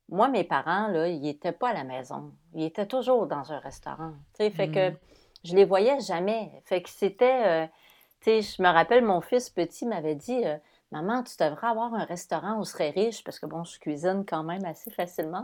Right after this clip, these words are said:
Speaker 1: dans la vie. Puis je lui avais répondu, « Ben non, on serait, un, pas riche, puis deux, je te verrais jamais. » Mais, mais j'ai réalisé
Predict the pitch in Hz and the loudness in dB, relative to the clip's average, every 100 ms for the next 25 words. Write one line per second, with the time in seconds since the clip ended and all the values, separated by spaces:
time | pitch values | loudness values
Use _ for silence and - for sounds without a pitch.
0 | 254 170 165 226 359 - - - _ _ | -8 -6 -4 -4 -6 -12 -20 -20 _ _
1 | - 175 165 156 180 165 165 170 165 151 | -4 -2 -2 2 4 6 4 2 -2 -6
2 | 143 233 254 160 190 170 139 - 156 139 | -2 0 0 0 0 -2 -6 -6 -4 -4
3 | - 196 214 208 165 170 269 - - 170 | -2 0 0 4 2 4 0 -2 -4 0
4 | 160 277 285 - 147 156 190 233 190 165 | 2 2 0 -4 -4 -4 -2 -4 -4 -6
5 | 160 185 - _ - - 180 190 190 _ | -6 -10 -16 _ -20 -4 2 2 0 _
6 | _ _ - 190 214 233 240 240 | _ _ -2 2 4 6 6 4